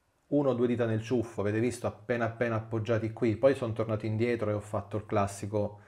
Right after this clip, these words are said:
la classica presa solo manico, però inizialmente quando ho fatto il montaggio italiano, quindi ho bello schiacciato così, poi d'istinto ho voluto fare questo,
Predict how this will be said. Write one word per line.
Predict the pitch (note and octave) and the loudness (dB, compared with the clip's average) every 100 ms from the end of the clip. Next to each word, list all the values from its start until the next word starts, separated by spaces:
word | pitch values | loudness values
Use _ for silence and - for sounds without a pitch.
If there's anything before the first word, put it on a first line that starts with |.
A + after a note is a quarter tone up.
| - - | -20 -12
la | G#2 | -4
classica | G#2+ G2 A2+ G#2 | -4 -2 -2 -2
presa | A2 G#2+ G#2 | 0 0 0
solo | G2+ G#2 | -2 0
manico, | A2 G#2+ F#2+ F#2+ | 2 2 0 -4
però | G#2 C#3+ | 2 2
inizialmente | A2+ A2+ D3 D3 A2 G#2+ G#2+ A#2 A#2 - - - - - | 2 0 0 2 0 0 0 -2 -2 -12 -20 -20 -20 -16
quando | - A2+ A2+ | -6 -4 -2
ho | |
fatto | - A#2 - G#2 G2 | 0 0 0 -2 0
il | G2 F#2 F#2 F#2+ | 0 -2 -4 -6
montaggio | G2 G2+ A2 G#2 | -2 4 4 4
italiano, | G2 F#2+ A2 G2+ G2 | -2 0 0 0 0
quindi | G#2 G2+ G2 | -2 0 0
ho | G2 - - _ _ | 0 -4 -14 _ _
bello | G#2 G2+ G2 | -4 -4 -4
schiacciato | - G2 - A#2+ F#2+ G2 | -6 -8 -4 0 0 -2
così, | - - G2 G2+ - - - - _ - | -6 -4 -4 -4 -8 -20 -20 -20 _ 0
poi | A2+ F#2+ - - _ _ _ _ | 2 2 -2 -14 _ _ _ _
d'istinto | G#2+ A#2+ - - C3 A2+ | -4 -4 -4 -2 0 0
ho | B2+ | -2
voluto | A2 G#2 | -2 -2
fare | G2+ G2 - - _ _ | 0 0 -2 -10 _ _
questo, | - F#2+ - - C#3+ D#3 - | -2 -2 -2 -2 -2 -2 -10